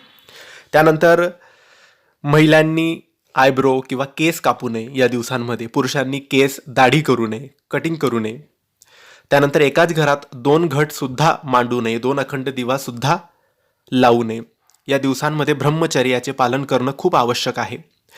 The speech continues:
त्यानंतर बरेचसे लोक घटाची स्थापना करतात, अखंड दिवा लावतात आणि मग कुठे बाहेर जायचं झालं तर घराला लॉक करून जातात, पण देवीला एकटे सोडून जाऊ नका. एक,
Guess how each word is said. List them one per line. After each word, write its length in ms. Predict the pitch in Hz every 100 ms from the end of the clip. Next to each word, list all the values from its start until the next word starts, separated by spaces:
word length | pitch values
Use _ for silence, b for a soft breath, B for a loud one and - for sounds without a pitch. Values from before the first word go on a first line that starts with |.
| B B B B B
त्यानंतर 340 | 139 143 139 151
बरेचसे 380 | 143 143 -
लोक 160 | 143 135
घटाची 360 | 143 139 131 143
स्थापना 360 | - 131 135
करतात, 280 | 131 135 135
अखंड 280 | 131 143 127
दिवा 260 | 131 127 139
लावतात 340 | 143 117 123 - _
आणि 140 | - 127
मग 100 | 131
कुठे 180 | 131 135
बाहेर 280 | 127 127
जायचं 280 | 123 120 120
झालं 200 | 127 131 123
तर 80 | 127
घराला 380 | 123 120 123 - _ _ _ _ _ -
लॉक 340 | 131 135 139
करून 220 | 139 127 147
जातात, 260 | 139 127
पण 240 | 117 139 143 -
देवीला 400 | 123 127 135 139
एकटे 300 | 131 - 143
सोडून 320 | 143 131 147 196 -
जाऊ 180 | 131 123
नका. 200 | 120 113
एक, 220 | 127 123